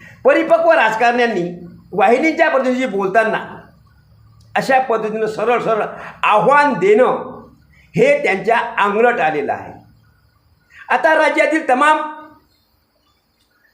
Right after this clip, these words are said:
वाहिन्यांचे प्रतिनिधी असतील, पत्रकार असतील, यांच्यासमोर किंवा हे त्यांच्यासमोर जर गेले तर त्यांना हेच म्हणतात की, "आशिषजी,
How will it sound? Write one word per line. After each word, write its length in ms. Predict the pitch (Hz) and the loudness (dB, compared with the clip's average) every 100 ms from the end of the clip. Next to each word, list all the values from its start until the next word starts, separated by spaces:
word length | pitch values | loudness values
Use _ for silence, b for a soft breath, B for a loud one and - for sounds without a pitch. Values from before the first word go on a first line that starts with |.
| _ | _
वाहिन्यांचे 420 | 175 233 269 269 | 0 2 0 0
प्रतिनिधी 360 | 262 262 254 247 | 0 0 0 0
असतील, 280 | 240 247 247 | -2 -4 -6
पत्रकार 440 | 185 180 190 240 | -6 -4 0 2
असतील, 520 | 247 - 233 226 - - - _ B B B | 2 0 -8 -10 -16 -20 -20 _ B B B
यांच्यासमोर 840 | 214 254 277 311 - 262 302 311 | 0 0 0 0 0 0 4 4
किंवा 300 | - 277 269 | 2 0 0
हे 200 | 240 294 | 0 0
त्यांच्यासमोर 600 | 302 285 302 240 247 254 | -2 0 0 0 2 4
जर 120 | 254 226 | 2 2
गेले 520 | 208 196 240 - - B B - | 0 0 -2 -6 -18 B B -8
तर 40 | |
त्यांना 320 | - 277 311 | -2 0 2
हेच 320 | 269 196 311 320 | 2 4 2 2
म्हणतात 480 | 269 - 214 - - - _ _ _ _ | 0 0 -2 -4 -14 -20 _ _ _ _
की, 60 | 254 | 0
"आशिषजी, 720 | 220 285 285 277 294 - | 0 0 -4 -4 -6 -6